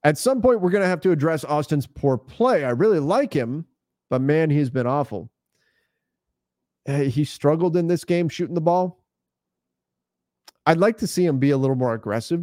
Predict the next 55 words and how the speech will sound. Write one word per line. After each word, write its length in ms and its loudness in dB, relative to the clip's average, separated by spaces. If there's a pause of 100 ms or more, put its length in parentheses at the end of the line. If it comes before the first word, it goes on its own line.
(140)
shooting, 400 0
actually. 420 -4 (300)
Like 160 2
to 80 -12
see 140 -2
him 140 0
looking 300 -2
for 180 -2
his 100 -2
shot 240 0
a 20 0
little 160 0
bit 160 -2
more. 200 2
It 60 -6
feels 220 2
like, 180 0 (1300)
I 60 0
don't 140 4
know 80 4
if 80 0
his 160 -2
legs 360 2
are 60 4
just 220 -2
not 180 0
under 300 2
him 160 0
or 40 2
what, 300 0
but 160 0 (1400)
I'd 120 0
like 160 2
to 100 -4
see 140 0
him 100 2
be 80 2
a 60 2
little 180 0
bit 100 0
more 180 0
aggressive 360 -2
on 80 0
the 160 0
offensive 340 -2
end 260 0 (720)
in 200 2
taking 300 0
his 100 2
shots 380 0
and 100 -2
getting 240 2
to 80 0
the 120 0
rim. 220 0